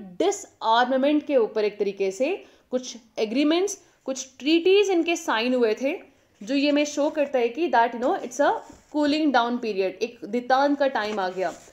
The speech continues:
ना। वो एग्रीमेंट्स कौन से थे? जैसे लिमिटेड टेस्ट बैन ट्रीटी, एलटीबीटी,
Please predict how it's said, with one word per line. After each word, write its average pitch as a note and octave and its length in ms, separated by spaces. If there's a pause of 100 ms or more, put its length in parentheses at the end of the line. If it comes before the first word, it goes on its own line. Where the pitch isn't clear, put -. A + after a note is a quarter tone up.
(180)
ना। B3 100
वो C4+ 160
एग्रीमेंट्स D4 480
कौन D4 240
से D4 180
थे? D#4 240 (1000)
जैसे A#3+ 480 (1900)
लिमिटेड E4 640
टेस्ट D4+ 400
बैन A#3+ 380
ट्रीटी, C#4+ 380
एलटीबीटी, C#4+ 720